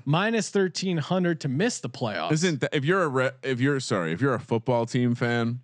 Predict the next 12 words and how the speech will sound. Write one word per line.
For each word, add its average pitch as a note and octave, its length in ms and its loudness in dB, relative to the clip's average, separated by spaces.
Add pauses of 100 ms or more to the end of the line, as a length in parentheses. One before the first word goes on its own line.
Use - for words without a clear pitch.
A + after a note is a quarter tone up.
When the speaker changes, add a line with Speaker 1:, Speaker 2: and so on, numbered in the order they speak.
Speaker 2:
<laughs> - 120 -12
if F3 1300 -2
you're B3 220 4
a E3 40 0
football G3+ 560 2
fan, G3+ 600 0 (540)
isn't F#3+ 320 2
that C#3 200 2
the D3+ 80 -2
bet C3+ 220 0
you B2+ 100 0
take? B2 300 0